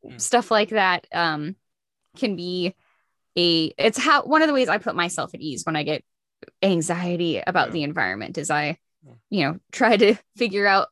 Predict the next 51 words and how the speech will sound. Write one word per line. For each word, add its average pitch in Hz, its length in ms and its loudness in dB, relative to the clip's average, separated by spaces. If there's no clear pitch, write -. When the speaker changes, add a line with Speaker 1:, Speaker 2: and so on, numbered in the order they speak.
Speaker 2:
one 208 280 -2
or 196 80 -2
two 190 200 -10
things 175 260 -6
I 170 100 -2
can 180 160 -6
do 165 240 -4
to 165 140 -10
just 170 280 -8
make 165 160 -4
things 175 240 -8
a - 80 -6
little 208 360 2
bit 185 200 0
better. 135 320 -4
'Cause 165 200 -8
if 185 60 -10
everybody 240 440 2
does 220 360 0
a 226 100 -4
little 240 360 2
tiny 247 380 -4
bit, 196 300 -4
Speaker 1:
Uh-huh. 170 140 -10
Speaker 2:
there 226 160 2
are 180 80 0
seven 320 380 2
billion 247 280 2
people. 190 420 -8
You 240 140 2
know, 226 100 6
that's, 311 340 0
everybody 339 420 4
doing 320 180 0
a 233 60 -2
tiny 294 320 -2
bit 311 320 -4
leads 285 320 -2
to 311 100 -4
massive 262 340 -6
Speaker 1:
Yeah. 131 100 -8
Speaker 2:
change. 151 540 -4
Speaker 1:
Absolutely. 165 440 0
And 160 140 0
I, 160 120 2
and 160 220 0
I'm 151 500 -4
definitely 165 320 -2
want, 147 160 0
want 143 140 -2
to, 135 200 -6